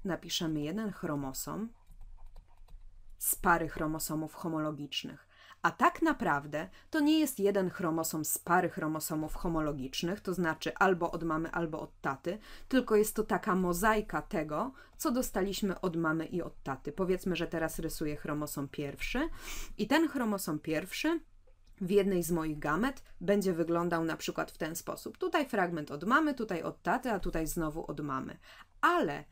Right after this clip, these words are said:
w innej mojej komórce rozrodczej może na przykład wyglądać tak. Może mieć duży fragment od mam-,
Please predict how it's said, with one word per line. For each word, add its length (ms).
w 200
innej 360
mojej 260
komórce 500
rozrodczej 720
może 240
na 120
przykład 300
wyglądać 580
tak. 320
Może 300
mieć 220
duży 340
fragment 580
od 180
mam-, 280